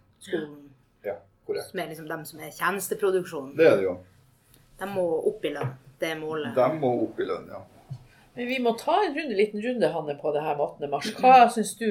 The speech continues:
Speaker 3: er de viktigste, viktigste sakene? Altså, hvor er det vi må stå på kravene fortsatt?
Speaker 1: Nei, for, eh, et par år siden så var det jo abortsaken som på en måte tok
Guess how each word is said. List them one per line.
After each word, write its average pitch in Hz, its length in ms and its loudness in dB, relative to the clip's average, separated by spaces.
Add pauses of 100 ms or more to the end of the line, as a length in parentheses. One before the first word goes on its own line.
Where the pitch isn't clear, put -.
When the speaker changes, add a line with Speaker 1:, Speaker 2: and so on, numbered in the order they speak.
Speaker 3:
er 151 80 4
de 147 100 0
viktigste, - 1200 -6
viktigste 165 540 -10
sakene? - 600 -4
Altså, 160 240 -8 (600)
hvor 220 160 4
er 208 100 10
det 185 100 6
vi 180 60 0
må 160 180 -2
stå - 580 -2
på - 120 -12
kravene 180 600 2
fortsatt? - 600 -8 (280)
Speaker 1:
Nei, 269 260 -2
for, - 240 -2
eh, 240 580 0
et - 100 0
par 240 160 -2
år - 140 2
siden 208 220 -2
så 269 100 -8
var 294 160 -2
det 185 80 0
jo 156 80 -2
abortsaken 160 480 -4
som 147 140 -14
på - 200 -14
en 170 60 -8
måte 147 280 -10 (520)
tok - 340 0